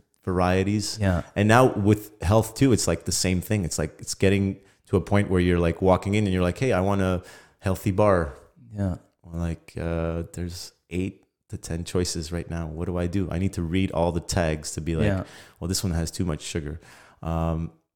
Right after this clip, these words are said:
Speaker 1: this one has not enough protein." Uh, so it becomes very difficult for people to make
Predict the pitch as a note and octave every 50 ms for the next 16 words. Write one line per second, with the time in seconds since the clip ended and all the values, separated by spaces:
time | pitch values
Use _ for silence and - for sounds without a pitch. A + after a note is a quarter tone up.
0 | _ _ _ F#2+ F#2 - - F2+ F2 E2+ D#2+ D#2 D2+ D#2 D2+ D2+ D#2 F2 - -
1 | - - - _ _ _ _ - E2 E2 E2 E2 D#2+ D#2+ - _ - F#2 F2 E2
2 | - - D2+ D2 D2+ D2+ E2+ - _ _ _ _ _ _ - E2+ F2 E2+ E2 E2
3 | D#2+ D#2 C2+ - - - _ _ _ _ _ _ _ _ _ _ - - G2+ E2+
4 | - - C#2 F2+ F#2+ A#2 A2 - B2+ C3 A2+ G2 A#2 A2 G#2 G2 G2+ F#2+ - G2+
5 | - F#2 E2+ - - F#2 D#2+ G2 - - F2 - - F2 E2 D#2 D2+ - _